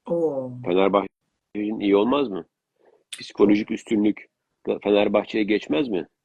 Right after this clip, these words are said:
Speaker 1: Tabii ki.
Speaker 2: Senin takımın iyi takım değil mi? Sen takımına güvenmiyor musun? Senin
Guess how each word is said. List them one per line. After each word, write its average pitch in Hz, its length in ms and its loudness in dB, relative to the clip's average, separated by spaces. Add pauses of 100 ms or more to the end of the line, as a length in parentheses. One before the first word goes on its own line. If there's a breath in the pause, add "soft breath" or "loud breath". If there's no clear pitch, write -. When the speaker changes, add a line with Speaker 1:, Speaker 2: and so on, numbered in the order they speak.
(140)
Speaker 1:
Tabii 196 300 -4
ki. - 140 -6
Speaker 2:
Senin 208 200 4
takımın 110 580 0
iyi 101 220 0
takım 107 380 0
değil 123 160 4
mi? 123 260 2 (500)
Sen 98 240 -2
takımına 107 440 0
güvenmiyor 107 600 4
musun? 110 360 -2 (760)
Senin 107 400 2